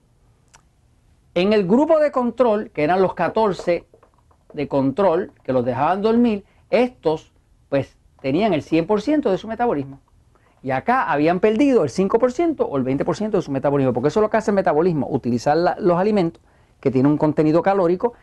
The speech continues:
y convertirlos en energía. Este, pero lo más interesante también es que a estos catorce jóvenes y a estos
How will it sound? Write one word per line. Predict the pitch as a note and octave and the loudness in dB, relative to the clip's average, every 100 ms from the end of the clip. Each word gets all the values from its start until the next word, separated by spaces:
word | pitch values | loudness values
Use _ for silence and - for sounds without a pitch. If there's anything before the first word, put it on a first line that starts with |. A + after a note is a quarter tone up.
| _ | _
y | E3+ | 0
convertirlos | E3+ C#3+ B2+ C3+ C3+ | 0 0 0 0 0
en | C3+ | 2
energía. | C3+ C3+ G3 C#4 B2+ - _ _ _ _ | 2 2 2 2 0 -6 _ _ _ _
Este, | E3 - E3 D3+ - - | -6 -2 -2 -2 -6 0
pero | B3 A3 | 2 2
lo | F3 | 2
más | G3 | 2
interesante | A#3 A3+ A3+ B3 A#3 | 2 2 2 0 0
también | A#3+ A#3 A#3+ | 0 0 0
es | A#3 | 0
que | - D3+ | 0 0
a | F3 | 0
estos | G3+ A#3+ A#3 - | -2 -4 -4 -4
catorce | G#3 G#3+ G#3+ B3 | -2 0 0 0
jóvenes | B3 G#3 F3+ G3+ - | 0 0 0 -4 -8
y | - C#3+ | -4 0
a | F3+ | 0
estos | B3 - E3+ | 0 -2 -4